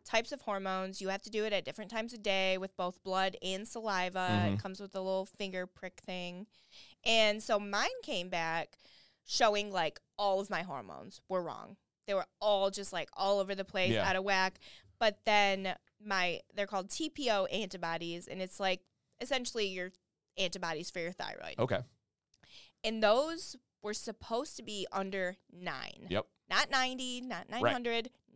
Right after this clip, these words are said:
Speaker 1: nine. Mine at that time
Speaker 2: Mm-hmm.
Speaker 1: were over five hundred.
Speaker 2: Yeah. And then
Speaker 1: <laughs>
Speaker 2: the follow-up ones were over seven hundred.
Speaker 1: Seven hundred.
Speaker 2: And so,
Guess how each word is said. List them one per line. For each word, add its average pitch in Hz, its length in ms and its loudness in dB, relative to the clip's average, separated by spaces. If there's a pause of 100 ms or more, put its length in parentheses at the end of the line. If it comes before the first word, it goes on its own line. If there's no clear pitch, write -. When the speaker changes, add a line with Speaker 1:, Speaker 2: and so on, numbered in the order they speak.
Speaker 1:
nine. 170 560 -6 (420)
Mine 214 500 2
at 185 140 0 (320)
that 269 300 4
time 165 440 -4
Speaker 2:
Mm-hmm. 101 360 0 (320)
Speaker 1:
were 190 480 2 (100)
over 185 240 2
five 170 240 -4
hundred. - 460 -14
Speaker 2:
Yeah. - 200 -2 (420)
And 110 180 2
then 107 360 6 (200)
Speaker 1:
<laughs> - 200 -10
Speaker 2:
the 117 120 6
follow-up 120 580 6
ones 95 340 4
were 98 120 2
over 98 300 6
seven 214 500 6
hundred. 202 260 4
Speaker 1:
Seven 185 180 2
hundred. 381 120 6 (200)
Speaker 2:
And 110 200 -2
so, - 440 10